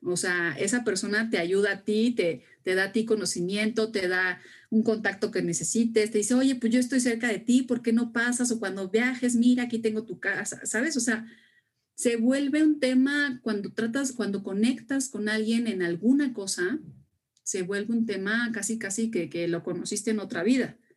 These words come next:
que la conociste en otra vida, ¿no? Así, así, así se siente.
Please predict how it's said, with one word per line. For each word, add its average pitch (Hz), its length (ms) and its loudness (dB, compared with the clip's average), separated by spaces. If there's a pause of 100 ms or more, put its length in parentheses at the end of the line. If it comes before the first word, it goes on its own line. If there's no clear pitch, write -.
(280)
que 180 100 -4
la 170 140 -2
conociste 180 480 -2
en 214 80 0
otra 214 240 -4
vida, 226 300 2
¿no? 202 160 0
Así, 220 360 -2
así, 185 280 -4
así 180 240 -2
se 214 140 2
siente. 226 420 2